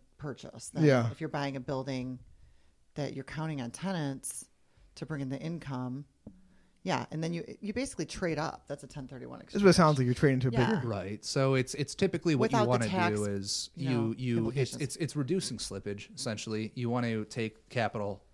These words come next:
Speaker 3: and reposition it either into a better building, better area, uh, longer lease term, because a lot of this is, "Oh, I have a five-year lease term. I want eight years." And you go into a different building. Or I'm in middle of buttfuck nowhere and I wanna move to, uh,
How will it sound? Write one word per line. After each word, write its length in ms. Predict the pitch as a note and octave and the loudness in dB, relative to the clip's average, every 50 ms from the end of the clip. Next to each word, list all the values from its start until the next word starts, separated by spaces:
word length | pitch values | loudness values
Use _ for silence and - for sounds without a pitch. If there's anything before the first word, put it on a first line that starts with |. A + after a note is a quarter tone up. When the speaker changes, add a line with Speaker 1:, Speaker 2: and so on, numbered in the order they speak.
| _ _ _ _ _ - | _ _ _ _ _ -6
Speaker 3:
and 400 | A#2+ A2 G#2 G2+ G2+ G2 G2 G#2 - | -4 -4 -4 -4 -4 -6 -6 -8 -6
reposition 580 | A#2 B2 A#2 - A#2+ G#2 A2 G#2 - - G#2+ | -6 -6 -6 -6 -6 -6 -6 -6 -6 -8 -8
it 100 | G2+ G2+ | -6 -4
either 280 | G2+ G2 F#2 G2 F#2 F#2+ | -4 -4 -4 -6 -8 -8
into 320 | F#2+ F#2+ - F#2+ F#2 F2+ | -10 -12 -12 -12 -12 -10
a 40 | F2+ | -10
better 280 | F2 - F2+ F2 F2 E2+ | -8 -8 -8 -8 -8 -6
building, 520 | - D#3 E3+ E3+ D3+ E3+ E3+ E3 E3 D#3+ _ _ _ _ _ _ - | -4 -2 -2 -2 -2 -2 -4 -4 -6 -10 _ _ _ _ _ _ -10
better 300 | - G2 F#2+ F#2 - - - | -8 -8 -6 -8 -10 -8 -4
area, 640 | C#3 C#3+ C#3 C3+ C#3 C#3+ C#3 C#3 C3+ C3+ C3+ C3 - _ _ _ _ _ _ _ - G2+ | -2 -2 0 0 0 0 0 0 0 0 0 -2 -4 _ _ _ _ _ _ _ -16 -12
uh, 200 | F#2 F2 F2 F#2+ | -10 -10 -8 -8
longer 440 | G#2+ A#2 B2 A#2+ A#2 A2 G#2+ G2 | -6 -6 -6 -6 -6 -8 -8 -10
lease 360 | G2 G2+ A2+ B2 B2 A#2+ - - | -8 -6 -6 -6 -6 -6 -8 -8
term, 360 | - A#2+ A2 A2+ A2+ A#2 A#2 - | -6 -4 -4 -2 -4 -6 -6 -8
because 240 | A#2+ A2+ - G#2 G2+ | -8 -8 -8 -8 -8
a 100 | A#2+ D#3+ | -8 -6
lot 160 | D#3+ D#3+ G2+ | -6 -4 -4
of 80 | G2+ G2+ | -6 -6
this 220 | G2 F#2+ - - | -8 -8 -10 -10
is, 120 | G#2+ G2 | -8 -6
"Oh, 100 | D3+ D#3+ | -4 -2
I 40 | D#3 | -2
have 80 | C#3+ C3+ | -2 -2
a 60 | A#2+ | -4
five-year 360 | - - D#3+ D#3+ D#3+ D3+ D#3 | -2 -2 0 0 0 0 2
lease 200 | D#3 D3+ D3 - | 0 0 0 -2
term. 180 | - D3 C#3+ C3 | -4 -6 -4 -4
I 40 | A#2+ | -4
want 340 | A2+ A2+ A2+ A2 G#2+ G#2+ - - | -6 -6 -8 -8 -10 -12 -12 -10
eight 160 | A#2+ A2 G2+ - | -10 -10 -10 -10
years." 400 | - - - - - - - - _ _ _ _ - - - - _ _ - A#2 | -12 -14 -14 -12 -12 -14 -14 -16 _ _ _ _ -20 -20 -20 -20 _ _ -8 -8
And 100 | G#2+ G2+ | -6 -4
you 100 | G2 G2+ | -4 -4
go 200 | G#2 G2 F#2+ F#2+ | -4 -4 -4 -4
into 180 | F#2 F#2+ F#2 | -4 -6 -8
a 40 | F#2 | -8
different 260 | F#2 F2+ - - F2+ | -10 -12 -12 -12 -10
building. 400 | - F#2 F#2 - - - - - - | -10 -10 -10 -12 -14 -14 -16 -14 -12
Or 200 | - B2+ B2 B2 | -8 -4 -2 0
I'm 200 | A#2+ A2+ A2+ A#2 | 0 0 0 -2
in 380 | A#2 A#2 A2+ A2 A2 A2 A2+ A2 - - - - - - - - - | -2 -2 -2 -2 -4 -4 -6 -8 -10 -12 -20 -20 -20 -20 -20 -20 -18
middle 480 | - - G#2 A#2 A#2+ B2 B2+ B2 A#2 A2+ | -12 -8 -6 -4 -2 0 0 0 0 -2
of 120 | A2 - - | -4 -6 -6
buttfuck 340 | E3 - - - G#2+ - | -8 -6 -4 -4 -4 -2
nowhere 340 | - F#2+ F#2 F#2 F#2+ F#2+ F#2+ | -2 -4 -2 -2 -2 0 0
and 80 | G#2 G#2 | 0 2
I 40 | G2 | 0
wanna 220 | F#2+ G2 F#2+ F#2+ | 0 0 -2 -2
move 360 | F#2 F#2 F2 F2+ F#2 G#2 - - | -4 -4 -4 -4 -6 -6 -10 -8
to, 520 | - G2 F2 E2+ F2+ F2+ G#2 G#2+ A2+ F2+ | -6 -4 -2 -2 -2 -2 -4 -4 -4 -4
uh, 280 | F2+ F#2 F2 F2 F2 | -6 -6 -6 -8 -8